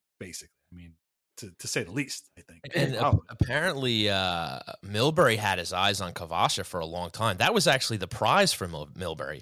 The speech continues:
Speaker 2: even though Parrish ended up having the better career.
Speaker 1: <laughs> That
Speaker 2: Word
Speaker 1: sounds
Speaker 2: is,
Speaker 1: about
Speaker 2: I'm
Speaker 1: right.
Speaker 2: pretty certain about this. Yeah.
Speaker 1: Yeah.
Speaker 2: The word was is that he, he had a, he had a thing for Kvasha for a while. So this was him kinda, like, reeling in the big fish that he was looking for for a while.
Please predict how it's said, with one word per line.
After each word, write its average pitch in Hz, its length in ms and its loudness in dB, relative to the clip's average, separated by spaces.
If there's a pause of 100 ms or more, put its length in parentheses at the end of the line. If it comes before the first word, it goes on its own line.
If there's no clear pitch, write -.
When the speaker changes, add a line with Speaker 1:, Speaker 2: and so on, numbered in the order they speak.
Speaker 2:
even 147 220 2
though 160 100 6
Parrish 135 420 6
ended 113 200 2
up 107 80 2
having 117 240 6
the 107 40 0
better 107 240 4
career. 104 600 0
Speaker 1:
<laughs> - 60 -18 (300)
That 185 160 8
Speaker 2:
Word 208 200 12
Speaker 1:
sounds 175 40 8
Speaker 2:
is, 135 200 8
Speaker 1:
about 113 60 2
Speaker 2:
I'm 110 60 2
Speaker 1:
right. - 100 -4
Speaker 2:
pretty 208 200 4
certain 240 360 6
about 95 260 4
this. 95 220 0
Yeah. 170 340 8 (260)
Speaker 1:
Yeah. 110 100 -12 (100)
Speaker 2:
The 120 80 4
word 202 260 10
was 165 320 10
is 110 140 2
that 107 180 6
he, 131 240 2
he 151 160 2
had 170 220 6
a, 127 120 6
he 123 100 4
had 170 120 4
a - 40 2
thing 151 180 2
for 123 120 -2
Kvasha 117 460 4
for 107 160 2
a 92 60 4
while. 127 260 8
So 101 140 0
this 120 160 0
was 160 120 2
him 143 220 4
kinda, 127 240 4
like, 107 180 4
reeling 117 400 6
in 117 120 2
the 101 80 0
big 107 260 2
fish 131 320 4
that 92 80 -2
he 90 80 -8
was - 140 -4
looking 85 200 -6
for 90 220 -2
for 85 180 -4
a 82 80 -2
while. 76 280 0